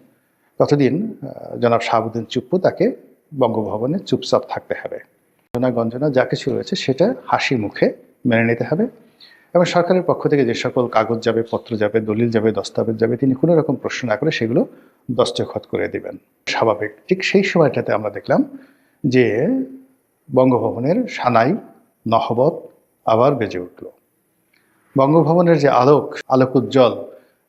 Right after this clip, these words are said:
যে বর্ণচ্ছটা, সেটা আবার নতুনভাবে, আহ, যাকে বলা হয় দেশে আভা বিতরণ করলো। আর সেই ঘটনাটা ঘটল বাংলাদেশের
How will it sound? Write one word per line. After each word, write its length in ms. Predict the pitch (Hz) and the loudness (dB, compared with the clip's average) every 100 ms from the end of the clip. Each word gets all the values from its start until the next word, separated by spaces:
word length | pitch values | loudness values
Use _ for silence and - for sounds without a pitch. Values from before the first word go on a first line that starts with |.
| - | -12
যে 360 | 113 107 98 - 117 | -6 -4 -6 -4 0
বর্ণচ্ছটা, 640 | 127 156 - - 117 135 | 2 4 0 -2 -4 -4
সেটা 240 | - 113 | -6 0
আবার 480 | 113 123 120 143 - _ _ _ - | 2 4 2 0 -10 _ _ _ -4
নতুনভাবে, 640 | 131 135 160 - 107 98 110 _ _ _ _ | 0 2 2 0 -4 -6 -10 _ _ _ _
আহ, 320 | - - - | -18 -14 -6
যাকে 240 | 113 - 107 | -4 -4 0
বলা 160 | 104 104 | 0 0
হয় 240 | 104 95 | 0 -2
দেশে 300 | 104 - 214 - - | -4 -6 -6 -6 -2
আভা 440 | 120 104 123 - | 0 0 -2 -2
বিতরণ 400 | 160 120 113 101 | -2 -2 -2 -6
করলো। 340 | 98 92 - _ _ _ _ _ _ _ | -8 -14 -14 _ _ _ _ _ _ _
আর 380 | - 110 120 214 - | 0 2 0 -4 -12
সেই 220 | - 139 | -4 -2
ঘটনাটা 380 | 117 117 117 117 - | 0 0 0 0 0
ঘটল 440 | 113 - 131 117 247 - _ _ _ _ _ _ - | -4 0 2 2 -2 -8 _ _ _ _ _ _ 0
বাংলাদেশের 680 | 135 135 131 175 165 - | 2 2 0 -2 -4 -10